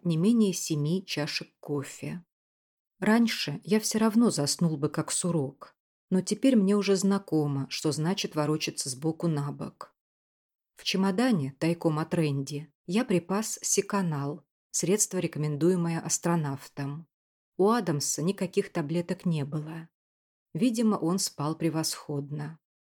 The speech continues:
Принять сейчас Секанал было бы нечестно.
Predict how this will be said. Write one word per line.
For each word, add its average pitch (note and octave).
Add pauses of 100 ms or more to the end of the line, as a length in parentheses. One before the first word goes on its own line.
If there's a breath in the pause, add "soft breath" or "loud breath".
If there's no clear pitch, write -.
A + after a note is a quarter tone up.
(520)
Принять F3+
сейчас F3
Секанал G3+
было F#3
бы F3+
нечестно. D#3+